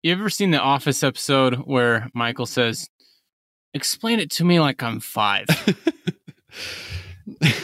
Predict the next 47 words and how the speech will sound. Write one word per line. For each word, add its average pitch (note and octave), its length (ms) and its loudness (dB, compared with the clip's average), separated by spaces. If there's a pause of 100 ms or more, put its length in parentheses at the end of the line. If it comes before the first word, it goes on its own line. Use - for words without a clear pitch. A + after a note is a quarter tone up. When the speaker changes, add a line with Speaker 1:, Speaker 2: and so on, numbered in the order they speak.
(200)
Speaker 1:
I'm F#3+ 160 0
gonna C#4 180 2
be A#3+ 120 0
that E3+ 240 0
guy D3+ 480 2 (160)
today C3+ 320 4
for D3+ 180 -2
you. C3 340 6
So C#3+ 280 2
when C#3+ 180 4
we D#3+ 100 6
go F3 260 2
through G#3 200 -2
some F3+ 220 0
of E3 80 0
this, D3+ 340 2 (360)
for D3 160 0
anyone E3+ 480 2
that C3+ 220 0
feels D#3 360 -2
like C#3 220 0
this C#3 200 -4
is B2 140 -4
over C3+ 240 2
their B2 160 0
head C3 200 0
at C3 60 2
all, B2+ 300 2
I'm G3 200 0
gonna A3+ 160 4
be D#3+ 180 4
here C#3+ 200 4
for A#2+ 220 -2
you B2 400 4
guys, A2+ 540 -2 (400)
making D3+ 440 2
Steve C3+ 600 4 (100)
dumb B2+ 240 0
it G2+ 80 -8
down. G#2+ 400 -4
Speaker 2:
Explain F#3 480 2
it - 160 0
like B2 220 2
I'm G#2+ 140 4
a G2 60 2
golden A2 340 2
retriever. F2+ 540 -2